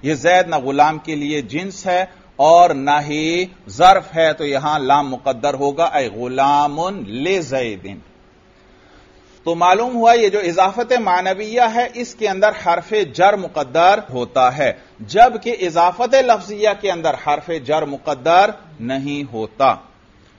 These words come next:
तो इश्काल हुआ, इश्काल ये हुआ कि आ, ए साहिब जामी,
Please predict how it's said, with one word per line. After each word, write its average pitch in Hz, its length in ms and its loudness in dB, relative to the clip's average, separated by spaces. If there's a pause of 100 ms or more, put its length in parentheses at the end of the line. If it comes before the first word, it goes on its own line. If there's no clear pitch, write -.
(240)
तो 190 340 -2 (360)
इश्काल 214 560 2
हुआ, 120 560 -2 (200)
इश्काल 208 360 2
ये 180 120 -4
हुआ 170 280 0
कि 185 140 -8
आ, 160 320 0 (120)
ए 175 160 0
साहिब 156 420 -4
जामी, 147 500 -4